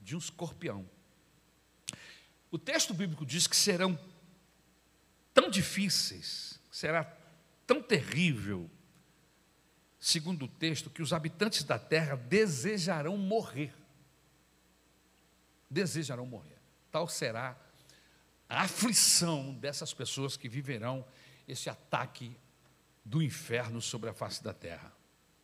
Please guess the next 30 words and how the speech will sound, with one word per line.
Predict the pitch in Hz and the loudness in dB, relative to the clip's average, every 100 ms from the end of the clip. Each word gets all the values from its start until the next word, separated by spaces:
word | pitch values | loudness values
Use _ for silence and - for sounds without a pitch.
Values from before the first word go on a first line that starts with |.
| _ _ _ _ _ _ | _ _ _ _ _ _
Só | - - - | -4 0 0
que | - | -2
tem | 311 | -10
um | 285 | -8
detalhe | 330 - 180 202 - - - _ _ _ _ _ _ - | -8 -6 -6 -6 -8 -14 -18 _ _ _ _ _ _ -14
que | 151 | -12
piora | - 165 139 170 135 | -8 -4 -2 -2 0
mais | 147 165 | 0 0
ainda. | 160 123 113 85 - - - - - - - _ _ _ _ _ - | 0 -4 -6 -10 -14 -20 -20 -20 -20 -20 -20 _ _ _ _ _ -8
É | 139 | -8
que | - 180 | -4 -6
a, | 139 | -6
a | - | -8
Bíblia | 131 123 226 180 139 | -2 0 0 0 -2
diz | 175 - | -2 -4
que | 165 | -4
nesse | 160 240 - 208 | -2 0 0 -2
tempo | - 190 214 180 - | -2 -2 -2 -4 -4
a | 170 | -2
morte | 165 170 214 151 - | -2 -2 -2 -4 -8
vai | 180 156 196 | -6 -2 -2
se | 185 - 190 | -4 -6 -4
ausentar | 190 190 190 165 180 180 | -4 -6 -6 -4 -6 -6
deles. | 120 123 120 - - _ - - | -8 -8 -8 -12 -18 _ -20 -18
O | 185 | -12
que | 170 | -6
é | |
que | |
significa | - 269 208 220 185 | -6 -6 -8 -10 -8
isso? | 143 | -8